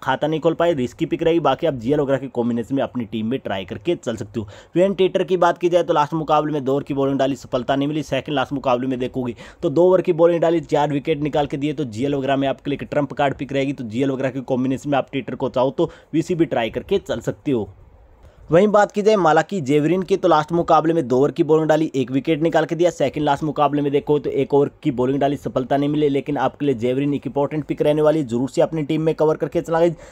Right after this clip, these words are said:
वहीं बात की जाए सेवरन लॉकहार्ट की, तो लास्ट के दोनों मुकाबले में देखो तो बैटिंग और बॉलिंग दोनों का मौका नहीं मिला, तो एक रिस्की पिक रहेगी, बाकी आप चाहो तो जीएल वगैरह के कॉम्बिनेशन में ट्राई करके चल सकते हो। इलवन मार्क की बात की जाए तो लास्ट वाले मुकाबले में एक ओवर की बॉलिंग डाली, सफलता नहीं मिली। सेकंड लास्ट मुकाबले में देखोगे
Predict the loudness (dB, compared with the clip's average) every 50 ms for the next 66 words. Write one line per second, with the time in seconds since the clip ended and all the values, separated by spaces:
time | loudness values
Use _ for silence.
0 | -10 -2 0 2 4 4 4 2 2 0 2 2 2 2 4 2 2 4 4 2
1 | 2 2 2 0 0 2 2 2 2 2 -2 -4 -2 0 2 2 2 2 2 -2
2 | -4 0 0 0 0 0 0 -2 0 0 0 0 0 -2 -2 -2 -2 0 0 0
3 | 0 0 -2 -2 -2 -2 -2 -2 -2 -2 -2 -2 -2 -2 -2 -2 -2 -2 -2 -2
4 | -2 0 0 0 0 0 0 0 0 -2 0 0 -2 -2 0 -2 -2 -2 -2 -6
5 | -4 -4 -6 -6 -6 -6 -6 -6 -6 -2 -2 -2 0 0 0 0 0 0 0 0
6 | -2 -2 -2 0 -2 -2 0 -2 -6 -6 -4 -4 -4 -2 -2 -2 -2 -4 -4 -6
7 | -4 -2 -2 0 -2 -2 -4 -4 -6 -4 -4 -2 -2 -2 -2 -4 -6 -6 -6 -4
8 | -4 -4 -6 -6 -6 -2 -2 -2 -2 -4 -14 -20 -8 -2 2 4 4 4 4 4
9 | 4 4 2 2 -2 _ _ 0 2 4 4 4 2 0 0 2 2 2 4 4
10 | 2 2 2 2 0 0 0 0 -2 0 2 2 2 2 0 -2 0 -2 -2 0
11 | 0 0 0 0 -2 0 0 0 2 2 2 0 0 -2 -6 -6 -6 -6 -2 0
12 | 0 0 2 0 -2 -2 -4 -6 -4 -4 -4 -2 -2 -2 -2 -2 -2 -4 0 0
13 | 0 2 2 0 -2 -2 -2 -4 -2 0 0 0 0